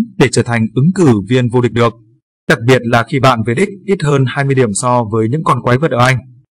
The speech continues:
Spurs đã không thể đánh bại các đối thủ mạnh từ đầu mùa giải. Conte khẳng định ông nhận thức được vấn đề này và đang kêu gọi đội bóng của mình phải sớm cải thiện tâm lý sợ các đối thủ lớn. Chắc chắn đó không phải là một trận đấu hay. Thành thật mà nói,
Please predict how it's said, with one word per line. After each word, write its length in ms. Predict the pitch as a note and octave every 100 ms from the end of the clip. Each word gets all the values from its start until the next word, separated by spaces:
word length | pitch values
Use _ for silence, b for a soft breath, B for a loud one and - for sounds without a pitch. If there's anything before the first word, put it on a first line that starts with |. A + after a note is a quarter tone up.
| _
Spurs 340 | - - C#3 C3
đã 80 | C3
không 160 | G3+
thể 100 | F3+
đánh 180 | A#2 C3+
bại 180 | E3 C3
các 120 | F#3
đối 120 | E3+ D#3+
thủ 160 | G3 A2+
mạnh 200 | B2 B2 -
từ 80 | C3+
đầu 120 | B2
mùa 160 | A#2 A2+
giải. 260 | A#2+ G#2+ G2 _ _ _ _ -
Conte 220 | F#3 F#3+
khẳng 200 | E3 A2+
định 180 | B2 B2
ông 140 | C3+ B2+
nhận 140 | A#2
thức 160 | G#3+ G#3+
được 180 | D#3 G#2+
vấn 120 | A#2+
đề 100 | E3
này 280 | A#2 A2+ A2 G2+
và 160 | A2+ G#2+
đang 160 | B2
kêu 100 | B2+
gọi 180 | A#2+ A#2+ B2+
đội 120 | B2
bóng 180 | A2 C#3 G3+
của 80 | D3
mình 200 | A#2 A2 G#2
phải 180 | B2+ A2
sớm 220 | - A2+
cải 140 | D3 D3+
thiện 140 | B2 -
tâm 160 | A#2+
lý 120 | A#2
sợ 220 | A2 C#3 A2+ -
các 120 | F3+
đối 120 | F#3
thủ 120 | C3+
lớn. 200 | A2 A2+ G#3+ - - _ _ -
Chắc 140 | A3
chắn 160 | - C#3
đó 260 | A2+ A#2 D3 -
không 100 | F#3
phải 160 | - A#2
là 100 | A2
một 160 | A2
trận 140 | - A#2
đấu 120 | A2
hay. 220 | B2 B2 - - _ _ _ -
Thành 160 | E3
thật 120 | C3+ A#2
mà 100 | A#2
nói, 260 | A2+ A#2+